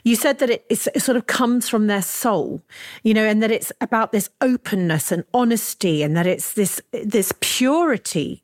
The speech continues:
I think you said, that comes from it. Um, and actually, someone actually D M'd me the other day saying that they were a teacher,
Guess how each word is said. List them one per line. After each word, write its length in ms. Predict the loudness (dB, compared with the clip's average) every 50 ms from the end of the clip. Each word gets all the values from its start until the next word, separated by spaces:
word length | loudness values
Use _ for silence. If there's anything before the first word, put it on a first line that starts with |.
| _ -4 -2
I 120 | 0 0
think 280 | 0 0 -2 -4 -4 -6
you 60 | -4
said, 340 | -2 0 0 0 0 -2 0
that 200 | -2 -2 -2 -2
comes 340 | -2 0 0 0 0 0 0
from 180 | 0 0 2 0
it. 220 | 0 -2 -4 -8 -10 -10 -12 -10 -10 -8 -8 -8 -2 0
Um, 300 | 2 2 2 0 -2 -4 -2 -2
and 260 | 0 0 0 0 0 0
actually, 260 | -2 -2 0 0 -2
someone 260 | 0 0 0 0 0
actually 280 | 0 -2 -4 -4 -6 -4
D 180 | -2 0 0 2
M'd 180 | 2 2 0
me 140 | 0 0 -2
the 140 | 0 0 -2
other 160 | 0 0 -2
day 340 | 0 0 0 2 0 0 -2
saying 300 | -2 -2 0 0 2 0
that 140 | 0 0 0
they 120 | 0 0
were 160 | 2 0 0 0
a 60 | -2
teacher, 760 | -4 -6 -4 -4 -4 -4 -4 -6 -2 0 0 0 0 -4 -8